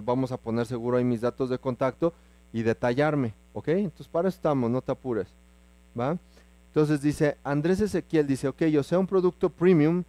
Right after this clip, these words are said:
sería una máquina sembradora hecha con motores de imanes o algo así".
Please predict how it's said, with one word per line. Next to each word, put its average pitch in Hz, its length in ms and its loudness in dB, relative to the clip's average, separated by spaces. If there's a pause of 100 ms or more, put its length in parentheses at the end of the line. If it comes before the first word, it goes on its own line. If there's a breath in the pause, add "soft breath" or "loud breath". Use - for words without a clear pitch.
(280 soft breath)
sería 147 260 2
una 156 140 4
máquina 156 480 0
sembradora 123 560 0
hecha 139 200 -6
con 110 200 -4
motores 131 640 -2 (580)
de 113 80 0
imanes 117 540 0
o - 20 -2
algo 107 160 -2
así". 101 260 -6